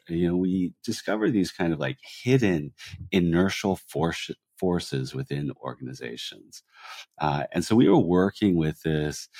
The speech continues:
really innovative startup that was creating this liquid cooling technology for data centers, basically replacing air-cooled systems, uh,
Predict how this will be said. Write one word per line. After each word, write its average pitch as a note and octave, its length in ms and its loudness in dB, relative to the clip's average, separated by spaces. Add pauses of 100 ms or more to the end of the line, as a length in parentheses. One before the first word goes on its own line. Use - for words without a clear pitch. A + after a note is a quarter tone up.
(440)
really - 400 2
innovative E2 720 4
startup C#2+ 760 -2 (120)
that D2 460 -4
was D2 400 -6
creating D2 580 -2
this C#2 420 -8
liquid F2 460 -4
cooling D#2+ 640 -2 (120)
technology C#2 920 -6
for C#2 280 -4
data C2+ 360 -6
centers, A#1 420 -6
basically C#2 600 -6 (320)
replacing D#2+ 1040 -4
air-cooled E2 600 -4
systems, C#2 760 -10 (500)
uh, D#2 240 2